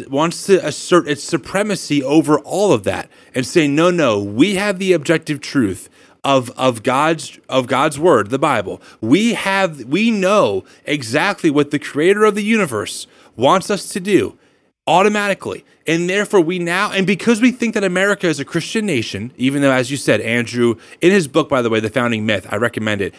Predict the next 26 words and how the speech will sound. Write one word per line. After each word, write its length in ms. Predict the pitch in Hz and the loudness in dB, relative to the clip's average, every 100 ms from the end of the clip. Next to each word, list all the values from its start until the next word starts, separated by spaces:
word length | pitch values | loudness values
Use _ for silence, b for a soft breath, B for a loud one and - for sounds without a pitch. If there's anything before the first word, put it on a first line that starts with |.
| B | B
he 120 | 160 | 0
completely 400 | 151 147 202 170 | 2 4 6 6
destroys 580 | 139 127 - 143 139 127 | 4 -2 -4 2 4 4
all 140 | 120 113 | 2 -2
of 60 | |
his 100 | 107 | -2
arguments. 400 | 101 98 92 90 | 0 0 -2 -8
I 60 | 110 | -4
mean, 180 | 113 117 | -2 -2
it's 220 | 117 - | -4 4
really 180 | 160 113 | 4 4
amazing. 400 | 107 104 95 87 B B | 0 -2 -4 -12 B B
But 220 | 190 160 - B | 0 0 -2 B
because 400 | 180 - 202 226 | -2 2 2 2
America 440 | 220 196 196 196 | 0 2 2 0
in 80 | 151 | 2
our 140 | 151 | 2
mind 220 | 175 185 156 | 2 0 0
is 80 | |
a 40 | 131 | -4
Christian 460 | - 135 - 233 | -6 -8 -4 -4
nation, 480 | 202 127 - 101 104 b b b b | -2 -4 -6 -10 -12 b b b b
you 100 | 135 | 2
know, 240 | 127 120 | 4 4
we 260 | 123 117 175 | 2 2 0
now, 480 | 156 151 175 196 | 2 0 0 0